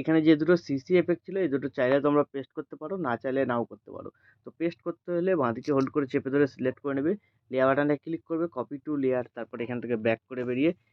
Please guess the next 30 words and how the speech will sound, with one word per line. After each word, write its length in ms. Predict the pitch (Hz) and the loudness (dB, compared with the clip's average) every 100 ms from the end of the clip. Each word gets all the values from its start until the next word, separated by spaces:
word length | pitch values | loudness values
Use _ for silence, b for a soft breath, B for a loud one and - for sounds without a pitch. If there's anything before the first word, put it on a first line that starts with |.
| _ - | _ -10
Bitmark 360 | 135 131 139 120 | -10 -2 -4 -2
প্রজেক্টটাতে 440 | 113 117 - - 120 | -8 -8 -14 -12 -12
এসে 160 | 117 180 208 _ _ _ | -2 -2 -2 _ _ _
শুরু 140 | 131 139 | -8 -2
থেকে 140 | 139 147 | 0 2
পেস্ট 180 | 139 131 - | 0 -4 -6
করে 120 | 147 | -2
দেবে, 140 | 156 170 139 | 2 2 4
লেয়ার 180 | 117 117 | 4 4
বাটনটা 260 | 120 127 139 | 2 -2 -6
ক্লিক 200 | - 147 - | -8 -12 -8
করবে, 180 | 160 165 - | -6 -6 -8
paste 240 | 117 110 _ | -14 -16 _
to 60 | 107 | -20
layer, 160 | 104 104 - | -16 -18 -6
ঠিক 80 | 208 | -4
আছে? 100 | 156 - _ _ _ | -4 -8 _ _ _
তাহলে 180 | 113 135 | -6 -2
দেখবে 140 | 139 143 | 0 0
এখানে 140 | 139 139 | 0 -2
একটা 120 | 147 120 | -6 -8
ভালো 120 | 131 123 | -6 -4
কালার 180 | 120 123 | -2 0
গ্রেডিং 180 | 123 123 107 | 0 -2 -4
এফেক্ট 200 | 147 147 | -4 -2
লাগবে। 180 | 139 165 196 b b - | 0 0 -2 b b -10
তারপর 200 | 139 151 147 | -6 -2 0
একদম 160 | 147 156 123 | 2 0 0
ভিডিও 200 | 120 156 - | -2 -2 -2
শেষে 200 | 131 | -2